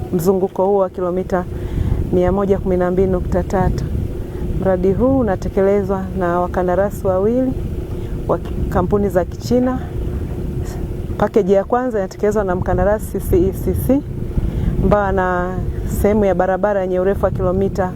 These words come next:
hamsini na mbili nukta tatu. Lakini sehemu iliyobakia ya kilomita sitini inatekelezwa na mkandarasi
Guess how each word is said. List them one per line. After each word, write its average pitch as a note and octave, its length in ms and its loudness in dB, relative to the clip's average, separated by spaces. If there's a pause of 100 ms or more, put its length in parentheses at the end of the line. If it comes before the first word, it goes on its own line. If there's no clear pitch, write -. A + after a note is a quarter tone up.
hamsini F#3 320 2
na F#3+ 140 2
mbili F#3 360 2 (420)
nukta F3 360 0
tatu. F3+ 400 -2 (800)
Lakini A3 220 2
sehemu A3 360 2
iliyobakia G#3 760 0 (540)
ya F#3+ 80 2
kilomita G3+ 460 4
sitini C4+ 260 0
inatekelezwa F#3 680 2
na F3 120 0
mkandarasi F#3 680 2